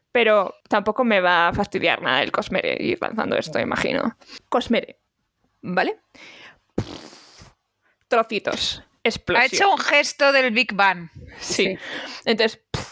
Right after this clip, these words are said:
Speaker 1: ¿vale? Y entonces, cada trocito de esto era una, lo que tú has llamado entidad. ¿vale? Entonces, un trocito de esto se queda en un sistema, otro trocito se queda en un sistema, y esos son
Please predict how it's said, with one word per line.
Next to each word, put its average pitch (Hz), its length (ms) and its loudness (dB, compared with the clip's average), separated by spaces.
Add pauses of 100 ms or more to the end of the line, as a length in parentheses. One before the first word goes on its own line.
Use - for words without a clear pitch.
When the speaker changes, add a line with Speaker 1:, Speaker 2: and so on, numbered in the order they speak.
(140)
Speaker 1:
¿vale? 220 280 0 (340)
Y 247 100 2
entonces, 247 560 2 (160)
cada 226 260 2
trocito 285 460 0
de 349 160 4
esto 403 380 -2 (800)
era 254 260 4
una, 247 320 4 (200)
lo 220 180 2
que 220 120 0
tú 220 100 0
has 220 100 0
llamado 220 300 2
entidad. 190 480 0 (380)
¿vale? 220 300 0
Entonces, 220 580 0
un 247 140 2
trocito 277 440 2
de 269 140 4
esto - 420 -2 (160)
se - 280 -2
queda 220 480 0 (360)
en - 260 -2 (120)
un 208 180 2
sistema, 349 600 0
otro 196 260 0
trocito 214 440 0
se 202 160 -4
queda 214 340 0
en 202 140 0
un 208 80 2
sistema, 349 600 -2
y 233 120 2
esos 233 180 -2
son 294 300 0